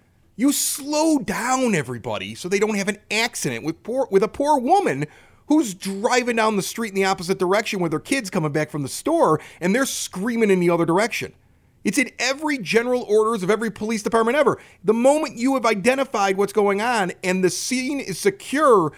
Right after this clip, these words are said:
you indicate and everybody slows down. So even if they're doing it on their phones, somewhere along the line, it feels like,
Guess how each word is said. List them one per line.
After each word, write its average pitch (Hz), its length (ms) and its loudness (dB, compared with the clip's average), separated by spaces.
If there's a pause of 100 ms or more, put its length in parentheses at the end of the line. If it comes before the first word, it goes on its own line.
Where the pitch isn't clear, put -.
(160)
you 214 280 0
indicate 240 480 0
and 170 80 0
everybody 170 180 -2
slows 196 300 0
down. 269 280 -2
So 196 140 -10
even 359 160 2
if 403 80 0
they're 294 80 -4
doing 233 300 -2
it - 20 2
on 214 80 2
their 185 120 2
phones, 196 640 0 (600)
somewhere 427 400 2
along 247 300 4
the 214 80 2
line, 302 320 2
it - 120 -2
feels 123 300 -4
like, 123 320 -4